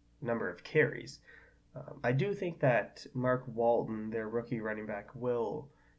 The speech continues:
get in the game and get some carries as well. And he might actually be a better runner of the ball. But again, kinda how the, the Theo Riddick argument went. They're comfortable with Bernard. He knows the offense.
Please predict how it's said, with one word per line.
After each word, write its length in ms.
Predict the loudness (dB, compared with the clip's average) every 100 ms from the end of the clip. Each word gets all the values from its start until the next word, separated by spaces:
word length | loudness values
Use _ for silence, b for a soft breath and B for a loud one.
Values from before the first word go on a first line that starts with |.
| _
get 160 | 4 4
in 100 | 4
the 100 | 0
game 400 | -2 -2 -4 -4
and 80 | -4
get 160 | -2
some 100 | -4
carries 340 | -2 -2 -2 -4
as 140 | -10
well. 420 | -2 0 0 -2 -4
And 100 | 2
he 140 | 6
might 160 | 8 6
actually 300 | 2 -2 -4
be 100 | -4
a 60 |
better 260 | -4 -4 -4
runner 560 | -8 -2 2 4 4 2
of 220 | -2 -6 -10
the 60 | -12
ball. 480 | -8 -8 -8 -12 b b b b b _
But 400 | 2 2 -2 -14 -20 _ _ _ _ -2
again, 420 | 0 2 0 -4 -12 -2
kinda 280 | 6 6 6
how 180 | 2
the, 360 | 2 0 -2 -4
the 120 | -6 -4
Theo 320 | 2 4 2
Riddick 380 | 2 2 0 0
argument 460 | -2 -2 -6 -8 -4
went. 420 | -4 -4 -8 -14 b b b -20 -10
They're 140 | -8 2
comfortable 460 | 4 4 4 6
with 140 | 4 4
Bernard. 360 | 2 4 2
He 60 | 0
knows 240 | 0 0
the 140 | -2 -2
offense. 600 | -2 -2 -2 -2 -4